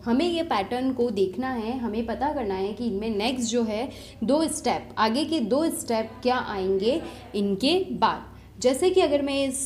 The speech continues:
पैटर्न की स्टडी करती हूँ तो आप ध्यान से देखोगे तब आपको समझ आ जाएगा कि पैटर्न क्या चल रहा है।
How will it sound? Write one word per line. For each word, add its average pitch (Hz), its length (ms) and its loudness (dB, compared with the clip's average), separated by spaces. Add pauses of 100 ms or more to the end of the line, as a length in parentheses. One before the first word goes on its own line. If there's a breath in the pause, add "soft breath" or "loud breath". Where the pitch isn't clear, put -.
(140)
पैटर्न 226 340 2
की 269 80 -2
स्टडी 233 380 0
करती 214 340 -2
हूँ 208 360 2
तो 262 60 0
आप 233 340 -2
ध्यान 247 400 0
से 370 160 6
देखोगे 233 560 -2 (260 loud breath)
तब 277 120 2
आपको 247 280 0
समझ 220 300 -4
आ 202 60 0
जाएगा 196 360 0
कि 311 140 -2
पैटर्न 233 440 -2
क्या 302 320 2
चल 240 180 -2
रहा 175 200 -4
है। 180 160 -6